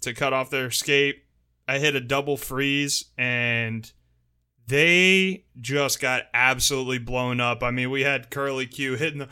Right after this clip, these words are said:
boom, boom, boom, boom, boom, boom, boom. The On Her ult coming out, a, a Chang'e <laughs> ult comes out. I mean, it's, like, the fastest I've seen two tanks die in a while.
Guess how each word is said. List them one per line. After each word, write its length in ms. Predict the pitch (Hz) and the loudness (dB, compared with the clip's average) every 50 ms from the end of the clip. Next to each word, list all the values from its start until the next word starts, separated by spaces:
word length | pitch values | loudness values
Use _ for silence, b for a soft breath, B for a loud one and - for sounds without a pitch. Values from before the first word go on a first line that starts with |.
| B B B B B | B B B B B
boom, 220 | 359 370 349 320 | 4 4 6 8
boom, 200 | 339 370 359 349 | 8 8 8 8
boom, 200 | 359 392 381 359 359 | 8 8 8 8 8
boom, 220 | 392 370 359 359 | 6 6 6 6
boom, 220 | 403 381 359 349 359 | 6 6 6 6 6
boom, 220 | 381 359 349 349 | 4 4 4 4
boom. 380 | 359 370 349 294 202 143 127 127 | 4 4 4 4 2 0 -2 -6
The 180 | 135 - - 139 | -8 -6 -4 -2
On 220 | 160 165 165 156 | -2 0 0 0
Her 160 | 160 160 156 | 2 2 2
ult 260 | 151 156 160 - - | 2 2 0 -2 -4
coming 340 | - 165 156 151 151 156 160 | -4 -4 -2 -2 -2 -2 0
out, 340 | 156 156 156 156 156 156 135 | 0 2 2 2 2 2 2
a, 40 | 127 | 0
a 380 | 117 - - 240 - - 311 | -4 -4 -10 -10 -8 -6 -4
Chang'e 460 | - - - 180 156 156 160 165 156 156 | -2 -2 0 -2 0 -2 -2 -2 -4 -4
<laughs> 120 | 151 117 | -6 -6
ult 220 | 147 160 151 - - | -6 -6 -6 -8 -8
comes 220 | - 156 147 139 | -10 -8 -6 -6
out. 120 | 156 151 B B B B B B | -8 -8 B B B B B B
I 120 | - 165 | 0 2
mean, 300 | 175 175 165 143 127 - b b b b b b b b b b - - | 2 2 2 2 -2 -6 b b b b b b b b b b -10 -4
it's, 180 | 180 190 190 - | -2 2 4 4
like, 160 | 196 175 151 | 4 4 2
the 100 | 143 127 | 0 -2
fastest 520 | - - 160 151 151 147 - - 135 - | 0 2 2 2 4 4 2 2 2 2
I've 160 | 143 135 120 - | 2 2 2 0
seen 260 | - 151 143 127 120 | 0 0 0 -2 -2
two 180 | - 151 147 | -2 -4 -4
tanks 400 | 139 - - 143 135 123 113 - | -2 -2 0 0 0 0 0 -2
die 360 | - 135 127 127 123 117 110 110 | -2 0 0 2 2 2 2 0
in 160 | 110 107 104 | -2 -4 -6
a 80 | 98 | -8
while. 520 | 95 104 107 104 104 98 90 85 76 - | -8 -6 -6 -6 -6 -8 -10 -12 -18 -20